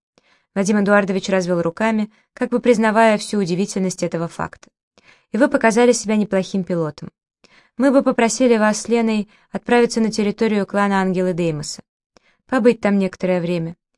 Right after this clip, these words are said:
Если произойдёт нападение, во-первых, оповестить Плюшку, во-вторых, постараться задержать ищущих. Нельзя позволить этим ненормальным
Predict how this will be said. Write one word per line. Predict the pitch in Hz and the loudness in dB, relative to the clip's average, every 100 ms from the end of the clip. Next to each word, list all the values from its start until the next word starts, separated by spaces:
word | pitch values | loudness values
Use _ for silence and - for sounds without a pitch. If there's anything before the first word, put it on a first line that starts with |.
| _ _ - | _ _ 0
Если | 226 240 247 | 2 4 2
произойдёт | 226 233 214 208 196 | 2 2 2 0 -2
нападение, | 185 180 180 202 247 190 160 - _ _ _ _ | -2 -4 -2 0 0 -2 -6 -12 _ _ _ _
во-первых, | 202 214 233 196 185 | -4 2 2 2 0
оповестить | 185 190 185 - 185 - | -2 -2 -4 -4 -8 -6
Плюшку, | 196 240 - 170 - _ _ _ _ | -4 -2 -4 -14 -16 _ _ _ _
во-вторых, | 185 196 - 202 254 - _ _ _ - | -6 -4 0 0 0 -2 _ _ _ -10
постараться | 202 214 226 240 220 | -4 0 2 0 -2
задержать | 196 180 175 190 185 | -2 -2 0 -2 -2
ищущих. | 180 - 151 - - _ _ _ _ _ _ 208 | -6 -8 -12 -14 -18 _ _ _ _ _ _ 0
Нельзя | 233 247 | 2 2
позволить | 254 208 185 220 202 202 | 2 0 2 0 0 -2
этим | 185 185 | -4 -2
ненормальным | 180 175 175 208 220 214 | 0 0 0 0 0 -2